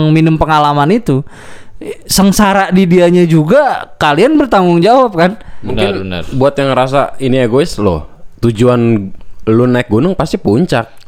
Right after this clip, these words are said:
Speaker 2: Jujur
Speaker 3: Iya.
Speaker 2: aja, nggak usah munafik gitu. Kalau
Speaker 3: Nggak.
Speaker 2: tujuan lu nggak puncak, di B C aja udah, ngapain
Speaker 3: Kalau
Speaker 2: naik?
Speaker 3: kalimat klise tujuan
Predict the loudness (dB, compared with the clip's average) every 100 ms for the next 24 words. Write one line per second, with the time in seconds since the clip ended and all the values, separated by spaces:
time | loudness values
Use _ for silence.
0 | -4 0 2 2 2 2 0 0 0 0
1 | 0 0 -2 -2 -4 -4 -4 -4 -4 -2
2 | 0 0 2 2 2 2 2 0 -2 -2
3 | -2 -2 0 -2 -2 -4 -2 0 0 0
4 | -2 0 0 2 0 0 0 -2 0 0
5 | 0 0 -2 0 2 2